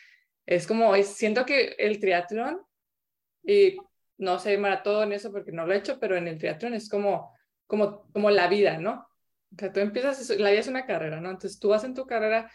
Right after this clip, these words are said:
pueden pasar mil cosas que ni te esperas, puede llover, te puedes ponchar, te puedes caer, te puedes lastimar.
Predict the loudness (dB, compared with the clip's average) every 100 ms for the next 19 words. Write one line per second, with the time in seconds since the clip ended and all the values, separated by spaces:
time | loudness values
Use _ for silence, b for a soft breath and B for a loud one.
0 | B B _ -4 -2 -2 -2 0 0 -2
1 | -4 0 0 0 -4 -8 -18 _ _ _
2 | _ _ _ -2 0 0 0 2 2 2
3 | 0 -2 0 2 2 2 0 -2 -12 -12
4 | -10 -8 0 0 0 -4 -2 -2 -2 0
5 | 2 2 2 -2 -8 -4 -2 -4 -6 -8
6 | -2 -2 -2